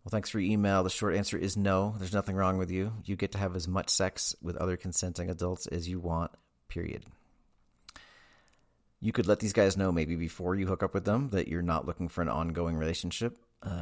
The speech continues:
and that might give them some guidance, uh, on how to move forward. But you are not doing anything wrong. You get to do this. You're an adult.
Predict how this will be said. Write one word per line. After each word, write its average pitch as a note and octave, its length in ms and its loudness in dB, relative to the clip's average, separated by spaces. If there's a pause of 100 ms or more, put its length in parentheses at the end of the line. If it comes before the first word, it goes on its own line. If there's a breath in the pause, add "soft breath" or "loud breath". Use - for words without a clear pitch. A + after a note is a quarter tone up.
(140)
and D2+ 140 -2
that - 120 -6
might D2 220 -6
give D#2 160 -6
them D#2 240 -4
some D#2 200 -2
guidance, D2+ 600 -4
uh, D#2+ 540 -4
on D2+ 180 -4
how D2 240 -4
to D#2 140 -4
move D#2 260 -4
forward. D3 540 -4 (720)
But - 180 -6
you G2+ 160 0
are G2 100 2
not F2 240 0
doing E2+ 280 -2
anything D2 440 -6
wrong. B1 380 -6 (420)
You E2+ 140 -8
get - 200 -6
to - 100 -14
do D#2+ 120 -6
this. - 440 -10 (160)
You're D#2 100 -8
an D2+ 60 -6
adult. C#2+ 360 -6